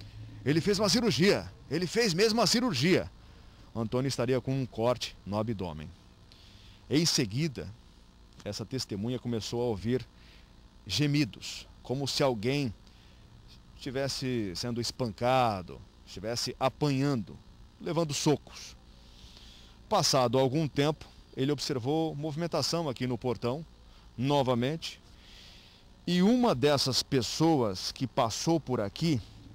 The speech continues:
teria falado em quinze mil reais. Algo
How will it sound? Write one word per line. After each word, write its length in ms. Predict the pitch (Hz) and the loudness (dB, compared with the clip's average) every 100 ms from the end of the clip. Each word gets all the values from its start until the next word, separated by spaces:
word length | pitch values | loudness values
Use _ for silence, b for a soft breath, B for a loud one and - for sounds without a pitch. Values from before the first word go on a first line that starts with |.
| - - | -20 -4
teria 340 | 127 131 156 131 | -2 2 2 2
falado 560 | 143 135 143 151 139 | 0 2 4 2 2
em 200 | 151 127 - - - | 2 0 -4 -12 -2
quinze 440 | 233 277 190 180 | 2 2 2 0
mil 220 | 160 175 | 0 0
reais. 760 | 143 143 117 95 78 - - - B B B B B B B B - | 2 4 4 2 -2 -6 -6 -10 B B B B B B B B -6
Algo 800 | 165 214 202 208 190 156 120 | 0 2 4 4 6 4 2